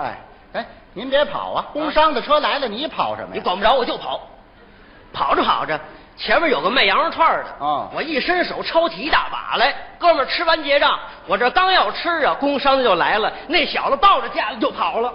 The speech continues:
Speaker 1: 哎，您这心眼儿全放在这上头了。
Speaker 2: 把我给乐的。
Speaker 1: 嘿。
Speaker 2: 我尝到幸福了。
Speaker 1: 你尝着羊肉串儿了，那是。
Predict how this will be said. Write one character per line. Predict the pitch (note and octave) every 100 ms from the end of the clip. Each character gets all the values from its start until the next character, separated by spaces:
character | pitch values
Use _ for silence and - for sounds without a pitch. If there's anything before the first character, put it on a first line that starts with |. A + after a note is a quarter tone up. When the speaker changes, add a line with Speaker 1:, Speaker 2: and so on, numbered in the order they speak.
| -
Speaker 1:
哎， | D3+ - - - - - - - - -
您 | D#4
这 | C#4+ -
心 | E4
眼 | D4+
儿 | G3 -
全 | A#3 D#4+
放 | E4+ C#4+ -
在 |
这 | A3+ B3 F#3+
上 | A#3 F3+
头 | E3+
了。 | - - - - - - - - - - - - - -
Speaker 2:
把 | E3+ C4
我 | D4+
给 | D4 F3+
乐 | B3 G4 G4+ D#4+
的。 |
Speaker 1:
嘿。 | F#3 C#4 F#3+ - - - - - - - - - - - - - - - - - - - C6+ - A#5 A#5 A5+ - - - - - A5+ - - - - - - - - -
Speaker 2:
我 | -
尝 | C#4+ - C#4+ F4+ F#4
到 | F#4+ G4
幸 | F#4+ G#4 F#4+ C4+
福 | F4
了。 | F#4+ F#4 - - - - - - - - - - - - - - - - - -
Speaker 1:
你 | G#3+
尝 | A#3 A#3 A#3+ D#4
着 | C4
羊 | A#3 D#4
肉 | D#4
串 | - D#4+
儿 | D4+ G3 C3+ B2
了， | B2 B2
那 | B2
是。 | A#2